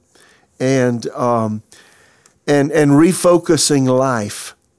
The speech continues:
And, you know, we don't live beyond our words. Death and life,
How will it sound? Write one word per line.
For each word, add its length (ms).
And, 460
you 180
know, 480
we 440
don't 340
live 380
beyond 480
our 200
words. 560
Death 280
and 120
life, 560